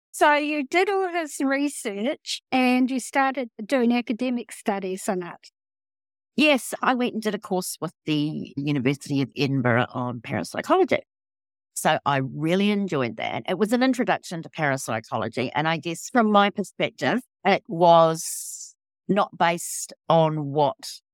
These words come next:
Speaker 2: it was more based, uh, on the research and the testing of mediumship abilities,
Speaker 1: Right.
Speaker 2: um, psychokinetic abilities, poltergeist abilities, because they now believe that that stems from an individual ability,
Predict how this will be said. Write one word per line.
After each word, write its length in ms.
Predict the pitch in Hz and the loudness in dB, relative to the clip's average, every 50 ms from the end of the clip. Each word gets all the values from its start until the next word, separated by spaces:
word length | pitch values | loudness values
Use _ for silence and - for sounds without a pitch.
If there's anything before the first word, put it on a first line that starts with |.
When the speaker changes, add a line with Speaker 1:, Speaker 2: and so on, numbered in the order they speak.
| _ _ _ _ _ _ - | _ _ _ _ _ _ -4
Speaker 2:
it 80 | 220 | -2
was 160 | 196 214 180 185 | -2 -2 -2 0
more 180 | 190 180 180 | 0 0 2
based, 420 | 170 175 160 160 165 - - - - - - | 2 0 0 0 -2 -6 -10 -12 -10 -4 0
uh, 120 | - 110 | 0 0
on 140 | - 151 165 | 2 2 2
the 80 | 156 147 | 2 2
research 500 | 143 151 151 - - 165 131 110 117 - | 2 2 0 0 -2 -2 -2 -2 -2 -6
and 120 | 156 147 | -6 -6
the 60 | 143 | -6
testing 380 | 127 - 147 135 - - 151 143 | -4 -4 -6 -6 -4 -4 -2 -2
of 120 | 127 131 | -2 -2
mediumship 640 | 147 151 151 147 151 151 151 147 143 - - 139 120 | 0 2 2 2 2 0 0 0 0 -2 -2 -2 -2
abilities, 800 | 151 135 127 139 143 139 143 - 143 131 135 135 143 143 127 - - | -2 -2 0 0 0 0 -2 0 0 0 0 0 -2 -4 -10 -12 -10
Speaker 1:
Right. 400 | 180 175 160 160 160 151 156 - - - 139 | -10 -8 -8 -6 -6 -8 -8 -10 -10 -12 -6
Speaker 2:
um, 220 | 135 131 127 131 131 - - | -4 -2 -2 -2 -4 -2 0
psychokinetic 720 | 165 139 135 - 139 135 - - 143 147 143 156 151 - | 0 0 2 0 -2 -2 -2 -2 -2 0 0 0 0 -2
abilities, 920 | 147 127 147 143 143 143 - 143 143 143 143 147 147 147 143 - - - _ _ _ _ _ _ - | 0 2 2 2 2 2 0 0 0 2 2 0 -2 -4 -8 -10 -14 -20 _ _ _ _ _ _ -6
poltergeist 720 | - - 156 170 170 - 185 147 143 139 143 - - - - - | -2 0 0 0 0 -2 -2 0 0 0 0 -2 -8 -14 -10 -8
abilities, 640 | 147 151 147 147 151 151 - 151 143 143 147 147 - _ | -4 0 0 2 2 0 0 0 0 0 0 -2 -4 _
because 260 | - 151 - 147 131 | -10 -8 -6 -6 -4
they 160 | - 143 143 143 | 0 0 0 2
now 220 | 143 147 139 135 | 2 2 2 2
believe 380 | 131 135 139 143 139 139 131 127 | 0 0 0 0 0 0 -2 -4
that 160 | 127 117 - | -6 -4 -2
that 200 | 135 120 - - | -4 -4 -4 -6
stems 400 | - - - 139 135 131 120 - | -10 -4 -2 0 0 0 0 -2
from 440 | - - 135 127 123 127 127 117 - - - | -2 0 0 0 0 0 -4 -6 -6 -4 -4
an 100 | 143 135 | 0 2
individual 720 | 131 135 123 123 113 135 127 117 151 151 151 156 165 170 _ _ _ _ _ _ _ _ _ _ - - | 2 2 0 0 0 -2 -2 -2 -2 -2 -2 -2 -4 -6 _ _ _ _ _ _ _ _ _ _ -4 -2
ability, 560 | 147 147 139 165 165 170 165 - 196 220 214 | -2 0 0 0 -2 -2 -4 -4 -6 -6 -6